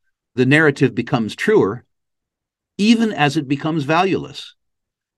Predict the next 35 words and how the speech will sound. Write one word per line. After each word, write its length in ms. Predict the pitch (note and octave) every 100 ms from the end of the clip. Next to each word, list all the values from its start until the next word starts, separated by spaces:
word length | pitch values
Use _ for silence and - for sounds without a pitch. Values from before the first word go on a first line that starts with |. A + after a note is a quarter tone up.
| _ _
Uh, 220 | B2 A#2+ A2+
the 140 | B2+
value 480 | A2 D3 F#3+ F3 D#3
in 100 | A#2
the 40 |
narrative 600 | A2 C3 E3+ C#3+ A#2 G2+ -
after 400 | B2+ D#3+ - A2
the 80 |
price 320 | F#2+ C3 A#2 A#2
of 60 |
the 60 | G2
commodity 420 | - G#2+ C#3+ C3+
has 100 | F2+
gone 160 | G2+ G2
up 80 | E2+
by 140 | F#2
four 180 | - G#2+
hundred 200 | G2+ F2+
percent 400 | F#2 - G#2+ C#3 _ - C3+ -
<laughs> 480 | - - - - _
is 380 | C#3+ C3+ B2+ - - - - _ - - -
precisely 520 | D#3+ C#3+ F#3+ - D#3
a 60 | A#2
quarter 300 | - D#3+ -
as 120 | A2+
attractive 600 | A#2+ D#3+ E3 E3 E2 - _ - - _
<laughs> 400 | _ _ _ _ A#2
as 420 | C#3 C#3 C#3+ - - _ _ _ _
it 160 | D3 C#3+
was 480 | B2+ D3 A2+ G2+ - _ _
had 360 | - C#3+ C#3+ G2+
you 280 | B2+ B2 -
adopted 500 | G#2+ B2 B2 B2+ G2+
the 80 |
narrative 560 | A2 A#2 A2 - G#2 F#2